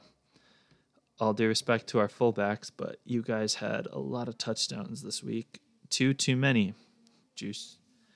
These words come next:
and Gilliam. Um, yeah, so pretty cool. I,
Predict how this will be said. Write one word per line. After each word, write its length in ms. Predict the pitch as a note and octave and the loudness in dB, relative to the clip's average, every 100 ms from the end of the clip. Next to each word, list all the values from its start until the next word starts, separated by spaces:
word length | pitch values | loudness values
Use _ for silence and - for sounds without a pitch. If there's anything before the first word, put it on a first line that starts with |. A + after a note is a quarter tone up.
| _ _ _ _ _ - | _ _ _ _ _ -6
and 460 | - - - F#3+ - _ | -4 -4 -8 -12 -20 _
Gilliam. 440 | F2+ C2+ G1+ - - _ - | -8 -8 -8 -12 -18 _ -4
Um, 1000 | A2 G#2 G#2 G2+ G2 G2 G2 G2 G2 G2+ - | 0 4 4 4 2 2 2 0 0 -2 -4
yeah, 400 | B2 A#2+ A#2+ A2 | 2 6 6 6
so 340 | - A2 G#2+ - _ _ _ _ _ _ _ _ | 2 2 2 0 _ _ _ _ _ _ _ _
pretty 220 | - E3 | -6 -6
cool. 560 | - - A#2+ B2+ B2+ - - | -6 0 4 8 6 4 0
I, 180 | B2 | 2